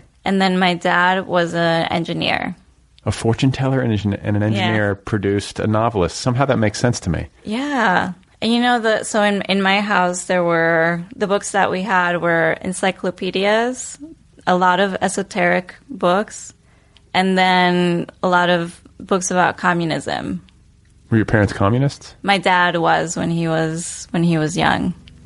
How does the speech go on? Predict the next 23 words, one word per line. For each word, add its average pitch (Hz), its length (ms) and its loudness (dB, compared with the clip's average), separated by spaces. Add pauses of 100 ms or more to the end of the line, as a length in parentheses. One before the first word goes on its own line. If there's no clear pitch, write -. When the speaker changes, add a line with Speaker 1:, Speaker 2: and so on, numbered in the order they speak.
(160)
Speaker 2:
But - 140 0
Speaker 1:
He 208 60 2
was 185 100 4
Speaker 2:
then, 180 120 2
Speaker 1:
very 170 100 2
active, - 540 -4
Speaker 2:
but - 80 0
Speaker 1:
but 175 60 0
Speaker 2:
then 92 140 2
gave 92 240 2
it 90 60 2
up. 85 160 2 (400)
Speaker 1:
Yeah. - 160 0 (840)
Um, 170 720 2 (680)
and 202 880 2 (220)
yeah, 262 200 0
but, 233 420 -2
but 214 160 2
you 220 80 -2
know 233 160 2
what 196 240 2
is 185 240 -2
we, 190 880 0